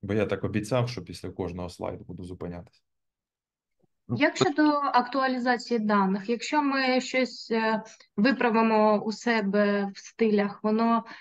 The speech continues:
Speaker 2: тут, е, буде підтримуватись?
Speaker 1: Яка історія? Я розумію, що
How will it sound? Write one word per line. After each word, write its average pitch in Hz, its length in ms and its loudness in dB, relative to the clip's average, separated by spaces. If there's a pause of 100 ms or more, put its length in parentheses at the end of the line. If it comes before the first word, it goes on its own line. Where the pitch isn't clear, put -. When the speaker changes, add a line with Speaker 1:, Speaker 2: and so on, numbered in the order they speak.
(320)
Speaker 2:
тут, 226 340 0
е, 208 440 4 (520)
буде 233 260 2
підтримуватись? 220 760 -2 (1120)
Speaker 1:
Яка 135 320 4
історія? 139 760 4
Я 147 180 4
розумію, 196 520 2
що 165 580 0